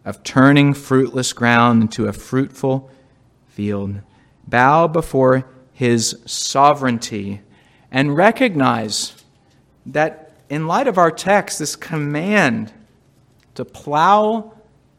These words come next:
up the hard and fruitless ground, that this very doctrine of God's sovereignty is like the sharp edge of that plow.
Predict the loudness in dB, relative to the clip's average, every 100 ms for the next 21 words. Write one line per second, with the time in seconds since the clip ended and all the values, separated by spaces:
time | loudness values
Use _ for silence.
0 | -2 -2 0 -2 -2 _ _ _ _ _
1 | _ _ _ _ _ _ _ _ _ _
2 | _ -10 -10 -6 -2 -2 -2 -6 -8 -10
3 | -10 -14 -12 -8 -6 -6 -8 -10 _ _
4 | _ _ _ _ _ _ _ _ _ _
5 | _ -10 -8 -6 -4 0 2 6 4 4
6 | 2 0 2 -2 -2 0 0 2 -2 -2
7 | -6 -6 -10 _ _ _ _ _ _ -8
8 | -2 -2 -2 -10 -4 0 0 -2 -8 -4
9 | -4 -4 -6 -10 -14 _ _ _ _ _
10 | _ -10 -6 -6 -6 -6 -6 -8 -10